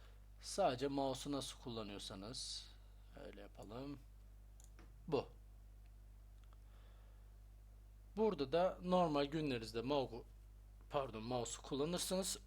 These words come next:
<clears throat> Dört tuşu internette ve dosyalarda geri tuşudur.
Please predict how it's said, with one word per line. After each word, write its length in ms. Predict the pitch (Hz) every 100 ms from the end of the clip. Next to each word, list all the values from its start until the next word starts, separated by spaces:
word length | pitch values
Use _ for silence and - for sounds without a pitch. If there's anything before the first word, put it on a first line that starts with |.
| 190 196 -
<clears throat> 100 | 208 196 - - - - - - - - - - - - - - - - - -
Dört 280 | 170 202 -
tuşu 360 | - 170 196 - - - - - -
internette 640 | 160 160 175 165 170 - 147
ve 160 | 135
dosyalarda 760 | 143 143 156 127 110 147 180 - - - - -
geri 240 | 143 147 -
tuşudur. 600 | - 131 160 214 -